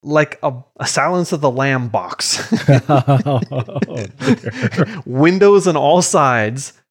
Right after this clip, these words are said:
Speaker 1: and there's a door, but it was a double door.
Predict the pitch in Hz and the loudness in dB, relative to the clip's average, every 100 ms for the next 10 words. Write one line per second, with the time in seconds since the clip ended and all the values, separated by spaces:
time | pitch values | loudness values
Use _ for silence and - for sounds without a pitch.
0 | _ - 143 139 135 135 _ _ 156 143 | _ -2 0 0 -4 -8 _ _ 0 2
1 | 147 127 180 240 117 101 117 - 143 - | 2 2 2 2 2 0 -6 -6 -4 -2
2 | 131 143 113 143 147 131 151 185 110 95 | -2 -4 -4 -6 -6 -6 -6 -4 -6 -10
3 | - | -18